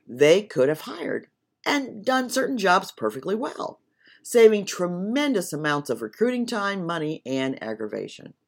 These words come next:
and even ramp-up time for a company and profitability. This principle is another reason why some hiring managers use pre-hire behavioral assessments, utilizing a great foundational principle. Hire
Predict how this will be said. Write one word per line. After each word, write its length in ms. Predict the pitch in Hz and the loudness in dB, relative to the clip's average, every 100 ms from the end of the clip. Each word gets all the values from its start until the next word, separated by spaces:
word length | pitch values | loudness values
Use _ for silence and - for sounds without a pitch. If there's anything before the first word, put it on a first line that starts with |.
| _ _ _ _ | _ _ _ _
and 140 | 226 | -2
even 200 | 240 180 | 0 0
ramp-up 420 | 143 170 214 143 - | -2 -2 -2 -6 -6
time 320 | 120 113 117 | -8 -8 -8
for 160 | 131 | -8
a 40 | 120 | -6
company 380 | 156 156 123 117 | -8 -6 -6 -8
and 100 | - | -4
profitability. 840 | 127 107 - 101 117 80 - - _ _ _ _ - - - - - - | -4 -4 -8 -6 -4 -6 -10 -16 _ _ _ _ -20 -20 -20 -20 -8 -4
This 180 | 330 | -4
principle 640 | - 214 208 113 110 - - _ _ _ - | -2 0 0 -2 -6 -6 -10 _ _ _ -2
is 100 | 147 | 0
another 400 | 147 208 262 240 | 2 2 0 -2
reason 380 | 202 208 165 | -2 -2 -2
why 200 | 143 135 | -2 -2
some 260 | 139 214 208 | -2 -2 -4
hiring 380 | 165 180 175 127 | -2 -4 -4 -4
managers 560 | 117 113 110 151 147 | -6 -8 -6 -4 -4
use 280 | 180 165 156 - _ | 0 0 0 -10 _
pre-hire 800 | - 285 262 - - 180 170 160 - | -6 -4 -4 -2 2 4 4 2 -6
behavioral 560 | 160 208 196 151 113 | 0 2 4 4 2
assessments, 680 | 113 - 107 - - - - _ _ | 0 -6 -10 -12 -16 -16 -20 _ _
utilizing 600 | 202 190 160 143 147 143 | 4 4 6 4 0 -2
a 100 | 135 | -4
great 540 | 120 127 127 139 - _ _ _ | -6 0 4 4 0 _ _ _
foundational 720 | 190 185 135 117 - 120 120 | -6 -2 -2 -2 -4 -8 -8
principle. 560 | - 110 107 - - _ _ _ _ _ | -10 -12 -12 -16 -20 _ _ _ _ _
Hire 540 | - 165 185 220 220 | -2 2 4 2 -2